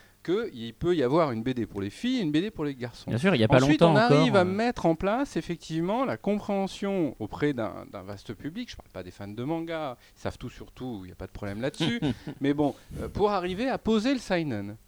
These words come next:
Speaker 2: Ouais.
Speaker 1: on est en train, et c'est là où je disais il faut du temps, de,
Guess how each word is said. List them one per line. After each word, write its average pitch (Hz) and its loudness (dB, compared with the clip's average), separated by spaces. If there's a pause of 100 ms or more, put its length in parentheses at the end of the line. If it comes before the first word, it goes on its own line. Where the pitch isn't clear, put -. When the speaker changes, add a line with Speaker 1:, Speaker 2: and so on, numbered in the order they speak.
(200)
Speaker 2:
Ouais. 98 4
Speaker 1:
on 190 4
est 311 2
en 269 2
train, 185 -6 (420)
et 117 -8
c'est 170 -8
là 208 -2
où 240 -2
je 196 -8
disais 190 -10
il 196 -10
faut 190 -10
du 175 -14
temps, 139 -4 (500)
de, 135 0